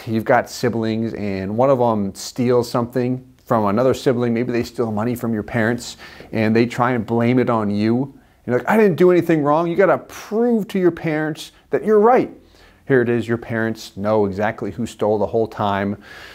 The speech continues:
You don't need to worry about it. They see the truth. They know what's going on. Yet, us as a child, we worry so much about making sure that things are done right.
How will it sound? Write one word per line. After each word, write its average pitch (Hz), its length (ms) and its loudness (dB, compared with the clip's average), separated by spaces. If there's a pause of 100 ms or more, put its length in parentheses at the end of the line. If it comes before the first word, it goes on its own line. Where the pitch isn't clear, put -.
(380)
You 135 80 2
don't 127 140 4
need 117 160 2
to 107 80 -2
worry 107 240 4
about 98 240 4
it. 101 140 -2
They 196 120 4
see - 260 -2
the 110 120 -2
truth. 101 360 -8
They 214 160 2
know 165 220 2
what's 123 240 -2
going 101 340 -4
on. 87 420 -8 (100)
Yet, 160 420 0 (380)
us 151 200 2
as 127 80 -8
a 117 60 -10
child, 147 520 -2
we 175 140 -4
worry 160 360 0
so 190 300 -2
much 180 360 -2
about 131 460 0
making 190 380 0
sure 180 280 0
that 143 240 -4
things 175 320 -2
are 151 160 0
done 135 320 0
right. 139 340 0